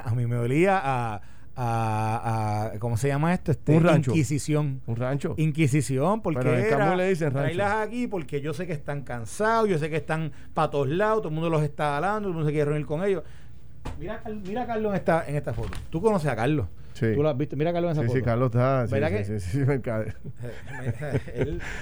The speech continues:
Speaker 1: o sea,
Speaker 2: Mercader, la fo-, la portada del Nuevo Día lo dice todo.
Speaker 1: Sí.
Speaker 2: Digo,
Speaker 1: Míralo,
Speaker 2: y, y, y
Speaker 1: míralo.
Speaker 2: quién mejor que Carlos. Carlos conoce
Speaker 1: Y
Speaker 2: el
Speaker 1: Carlos un
Speaker 2: sistema
Speaker 1: duro
Speaker 2: de
Speaker 1: en eso,
Speaker 2: educación
Speaker 1: o sea,
Speaker 2: del
Speaker 1: eso es lo de
Speaker 2: país
Speaker 1: él.
Speaker 2: y estuvo siendo quizás el, uno de los portavoces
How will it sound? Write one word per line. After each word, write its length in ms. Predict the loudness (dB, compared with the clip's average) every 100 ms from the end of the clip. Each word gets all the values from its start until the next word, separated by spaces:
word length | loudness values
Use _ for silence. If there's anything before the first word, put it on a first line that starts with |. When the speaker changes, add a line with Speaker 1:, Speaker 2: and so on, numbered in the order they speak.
| -2
Speaker 1:
o 40 |
sea, 140 | 4 6
Speaker 2:
Mercader, 460 | 8 8 8 8
la 100 | 6 4
fo-, 100 | 2
la 160 | -2 0
portada 320 | 0 4 4
del 100 | 4
Nuevo 220 | 4 4
Día 200 | 2 2
lo 80 | 0
dice 200 | -2 -2
todo. 300 | -2 -4 -6 -10 -12
Speaker 1:
Sí. 240 | -12 -12 -12 -12 -12 -12 -12 -10
Speaker 2:
Digo, 220 | -4 0
Speaker 1:
Míralo, 160 | 0 0 -2
Speaker 2:
y, 60 | 2
y, 80 | 0
y 40 | 2
Speaker 1:
míralo. 200 | 0 4
Speaker 2:
quién 160 | 4 4
mejor 300 | 4 4 0
que 160 | -2
Carlos. 380 | -2 -4 -4 -2
Carlos 320 | 0 2 4
conoce 440 | 4 2 2 2 2
Speaker 1:
Y 40 |
Speaker 2:
el 20 | 4
Speaker 1:
Carlos 140 | 4
un 40 | 6
Speaker 2:
sistema 200 | 4 6
Speaker 1:
duro 140 | 6
Speaker 2:
de 20 | 4
Speaker 1:
en 60 | 2
eso, 120 | 2
Speaker 2:
educación 200 | 0 -2
Speaker 1:
o 20 | -2
sea, 80 | -2
Speaker 2:
del 80 | -2
Speaker 1:
eso 100 | 0
es 60 | 2
lo 60 | 2
de 60 |
Speaker 2:
país 120 | 2 0
Speaker 1:
él. 100 | -6 -10 -12 -12 -12 -12 -6
Speaker 2:
y 160 | 0 0
estuvo 420 | 2 2 2 2
siendo 560 | 0 0 4 4 4 0
quizás 420 | -4 -2 0 0 0
el, 200 | -2 0
uno 280 | 0 2 2
de 60 | 2
los 160 | 2
portavoces 1080 | 2 0 0 -2 2 4 2 0 -6 -8